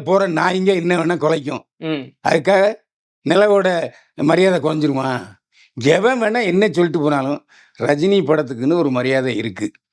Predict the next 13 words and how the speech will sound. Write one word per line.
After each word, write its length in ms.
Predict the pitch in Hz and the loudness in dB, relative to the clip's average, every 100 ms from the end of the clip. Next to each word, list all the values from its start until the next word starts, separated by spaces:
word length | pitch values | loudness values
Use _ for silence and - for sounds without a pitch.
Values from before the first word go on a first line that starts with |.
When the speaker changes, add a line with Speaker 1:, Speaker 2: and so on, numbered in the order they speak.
| _ _ | _ _
Speaker 2:
சரி 240 | 139 - | -10 -10
சார். 180 | - - | -16 -6
Speaker 1:
அது 240 | - 175 196 | -2 0 0
இல்லாம 340 | 196 226 233 277 - 320 - 185 | 4 2 4 -2 -4 -8 -10 -2
கூடுதல் 520 | 240 269 233 139 98 - | 2 4 4 0 -6 -2
ஆமீர் 260 | 165 190 165 | 0 0 2
கான் 200 | 175 160 | 0 0
ரசிகர்கள் 520 | 160 151 151 151 123 | -2 0 2 2 2
பார்ப்பாங்க, 420 | 143 123 139 135 139 139 - _ _ _ _ _ - | 0 2 -2 -2 -2 -4 -6 _ _ _ _ _ -6
அஹ், 240 | 170 151 | -2 0
நாகார்ஜுனா 600 | 147 180 208 165 165 156 | 0 2 2 2 -2 -2
ரசிகர்கள் 460 | 139 143 139 139 131 | -2 0 0 2 0
பார்ப்பாங்க 400 | 131 131 131 | -2 -2 -2